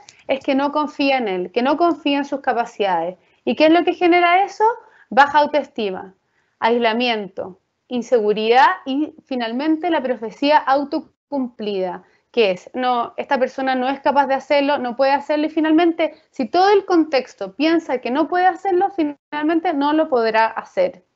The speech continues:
¿ya? Esto es muy importante porque va, si es que la dinámica de sobreprotección comienza en la familia y se va extendiendo a lo largo del tiempo, va generando adultos más débiles,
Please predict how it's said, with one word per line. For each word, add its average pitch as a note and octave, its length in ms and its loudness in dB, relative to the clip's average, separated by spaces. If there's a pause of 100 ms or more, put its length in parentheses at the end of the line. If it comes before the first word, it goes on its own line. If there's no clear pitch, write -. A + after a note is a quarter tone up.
(340)
¿ya? A3 300 -8 (440)
Esto C4+ 260 0
es A#3 80 -2
muy D#4+ 260 4
importante D#4+ 800 -2
porque A3+ 320 -2
va, C4+ 380 4
si - 140 -4
es B3 100 -8
que A#3+ 340 -4 (180)
la A3+ 200 -4
dinámica C4+ 640 0
de A3+ 100 0
sobreprotección A3+ 840 -4
comienza B3 400 -4
en C4+ 60 2
la B3+ 120 0
familia A#3 580 -2 (720)
y A#3+ 100 -2
se A3+ 160 0
va A3 160 -2 (280)
extendiendo C4+ 680 -2
a C4+ 60 2
lo B3 80 2
largo A#3 320 2
del A#3+ 180 0
tiempo, B3+ 600 -4 (380)
va B3+ 120 0
generando B3+ 680 -4
adultos C4 460 -2
más C4 180 -6
débiles, B3 760 -2